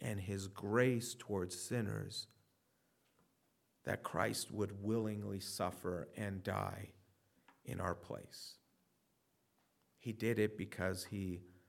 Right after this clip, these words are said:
so loved the world. And he did it with joy.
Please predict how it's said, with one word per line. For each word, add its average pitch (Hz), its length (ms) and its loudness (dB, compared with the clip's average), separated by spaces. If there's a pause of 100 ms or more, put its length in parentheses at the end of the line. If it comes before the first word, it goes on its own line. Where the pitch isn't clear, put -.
(100)
so 104 600 4
loved 98 560 0 (560)
the 104 120 0
world. 92 600 4 (1900)
And 110 140 0
he 147 100 4
did - 220 2
it - 120 0
with - 220 -4
joy. 110 460 -2